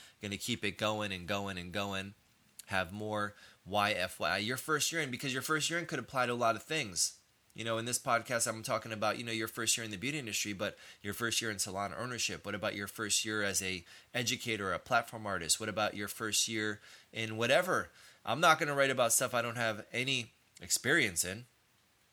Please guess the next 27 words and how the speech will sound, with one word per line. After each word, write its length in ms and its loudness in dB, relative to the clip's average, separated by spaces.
Like, 260 2
I'm 100 0
not 160 4
gonna 180 -2
drop 420 2
your 160 -2
first 380 0
year 120 0
in 140 -4
marriage 420 0
because 300 -6
I 60 0
haven't 400 -2
been 180 -2
married, 500 -2
and 160 -4
I, 160 -6
so 160 0
I 60 0
haven't, 320 -2
therefore, 460 -2
not 260 -4
had 340 -2
a 120 -4
first 420 -4
year 160 -2
in. 160 -2